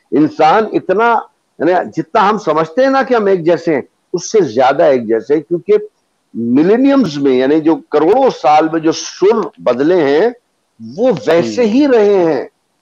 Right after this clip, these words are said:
Speaker 1: यहाँ तक कि सारे, ये नहीं, उसके जो sharps हैं, minors हैं, वो भी वही रहे हैं।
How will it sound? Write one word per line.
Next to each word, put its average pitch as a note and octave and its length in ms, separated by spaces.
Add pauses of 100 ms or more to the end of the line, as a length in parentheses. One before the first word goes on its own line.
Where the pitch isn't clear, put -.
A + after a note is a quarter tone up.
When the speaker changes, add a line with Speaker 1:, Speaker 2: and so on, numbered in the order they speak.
(300)
Speaker 1:
यहाँ E3 340
तक A3 280
कि B3+ 200 (360)
सारे, D3 960 (140)
ये C#3 180
नहीं, A#3+ 320 (260)
उसके D#3+ 300
जो G#3+ 160
sharps F#3+ 720
हैं, G3+ 180
minors F#3 560
हैं, - 80
वो A3 220
भी E4 120
वही C4 220
रहे F3+ 200
हैं। A2 180